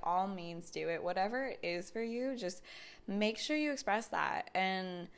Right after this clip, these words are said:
you know, say it out loud. Like, "I am mad because of X, Y, and Z." Like, "I, this person pissed me off because of X, Y, and Z." Like, "I am sad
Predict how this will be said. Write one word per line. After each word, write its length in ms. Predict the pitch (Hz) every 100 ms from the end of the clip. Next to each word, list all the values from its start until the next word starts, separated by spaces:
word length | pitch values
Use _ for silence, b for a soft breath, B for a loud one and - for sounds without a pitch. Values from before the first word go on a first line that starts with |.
| b b b -
you 100 | 202
know, 140 | 196 208
say 260 | - 165
it 60 | 220
out 240 | 240 220
loud. 340 | 170 214 175 165
Like, 240 | 165 - -
"I 240 | 170 226
am 320 | 330 294 185
mad 640 | 170 190 196 165 165 160 -
because 400 | 180 - 180 165
of 160 | 165 151
X, 260 | 180 170
Y, 200 | 185 165
and 240 | 156 156 156
Z." 340 | 165 151 -
Like, 220 | 165 160 -
"I, 440 | - 180 220 233 180
this 200 | 196 220
person 560 | - 262 254 - 196 165 -
pissed 400 | - 208 208 202
me 300 | 196 208 -
off 480 | 156 160 185 233 -
because 360 | 185 - 170 165
of 100 | -
X, 300 | 170 175 -
Y, 220 | 165 160
and 200 | 160 160
Z." 260 | 170 160 147
Like, 180 | 151 -
"I 180 | 170 220
am 260 | 254 185
sad 640 | 170 - 175 202 226 247